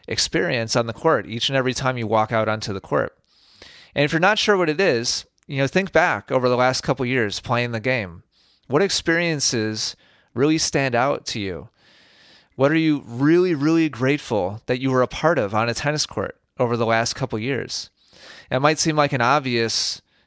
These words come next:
question to ask, but oftentimes we aren't very in tune with what fulfills us, what makes us happy.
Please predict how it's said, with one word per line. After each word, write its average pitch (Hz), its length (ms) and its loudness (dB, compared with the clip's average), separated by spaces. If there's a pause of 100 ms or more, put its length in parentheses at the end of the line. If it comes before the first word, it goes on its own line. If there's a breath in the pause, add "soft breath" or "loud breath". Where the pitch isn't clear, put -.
(120)
question 117 520 0
to 110 160 -4
ask, 113 560 -2 (460 soft breath)
but 117 460 0 (300)
oftentimes 147 640 2
we 160 100 4
aren't 185 180 0
very 147 240 2
in 135 140 -4
tune 156 400 -4
with 110 200 -2
what 123 340 0 (340)
fulfills 156 560 0
us, - 420 -4 (500 soft breath)
what 135 160 2
makes 135 220 0
us 131 140 0
happy. 147 400 -2